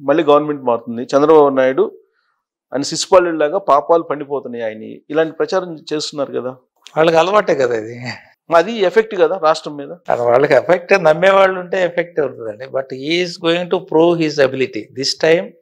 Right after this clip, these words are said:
Speaker 2: చంద్రబాబు గారి capabilities ఏంటి, administrative capabilities ఏంటి, చంద్రబాబు గారి vision ఏంటి, ప్రజలు చూడబోతున్నారు. అంతకుముందు వేరు, ఇప్పుడు వేరు. ఈ five years మీరు అసలు ఈ, ఈ స్టేట్ని ఏ విధంగా shape up చేస్తాడు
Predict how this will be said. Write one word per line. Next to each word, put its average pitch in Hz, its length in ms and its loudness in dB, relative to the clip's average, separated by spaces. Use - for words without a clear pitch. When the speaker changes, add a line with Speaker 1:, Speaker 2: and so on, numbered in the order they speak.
Speaker 2:
చంద్రబాబు 160 640 0
గారి 131 600 -2
capabilities 147 800 -4
ఏంటి, 117 220 -10
administrative 135 640 -8
capabilities 110 600 -10
ఏంటి, 101 240 -18
చంద్రబాబు 135 800 -4
గారి 120 520 -2
vision 139 320 2
ఏంటి, 135 520 -4
ప్రజలు 135 240 -2
చూడబోతున్నారు. 120 720 -4
అంతకుముందు 139 480 -4
వేరు, 156 280 2
ఇప్పుడు 190 320 -6
వేరు. 107 280 -6
ఈ 135 100 -12
five 156 320 2
years 175 300 0
మీరు 156 420 -6
అసలు 135 200 -6
ఈ, 135 100 0
ఈ 139 240 -4
స్టేట్ని 175 440 2
ఏ 151 240 2
విధంగా 170 320 0
shape 170 320 -2
up - 220 -4
చేస్తాడు 117 400 -16